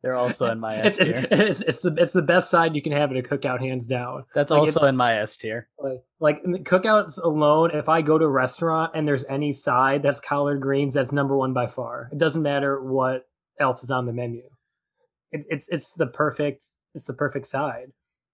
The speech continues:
Speaker 1: I don't know why we don't
Speaker 2: Smoky.
Speaker 1: eat collard greens more often, like, in, just in general life. I never buy collard greens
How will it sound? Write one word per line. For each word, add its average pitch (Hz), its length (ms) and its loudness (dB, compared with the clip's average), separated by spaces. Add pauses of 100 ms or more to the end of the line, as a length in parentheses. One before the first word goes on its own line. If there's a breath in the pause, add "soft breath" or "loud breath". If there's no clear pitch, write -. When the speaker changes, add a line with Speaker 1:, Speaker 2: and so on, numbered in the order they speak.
(1000)
Speaker 1:
I 196 80 6
don't 330 140 6
know 320 80 6
why 202 200 8
we 220 100 6
don't 202 160 8
Speaker 2:
Smoky. 202 80 4
Speaker 1:
eat 156 80 -2
collard 160 480 4
greens 165 320 -2
more 143 160 0
often, 139 400 -2
like, 139 180 -6
in, 147 140 -2
just 156 200 -2
in 147 120 -2
general 143 280 2
life. 156 160 2
I 180 140 0
never 180 500 2
buy 175 220 2
collard 156 380 -4
greens 185 340 -10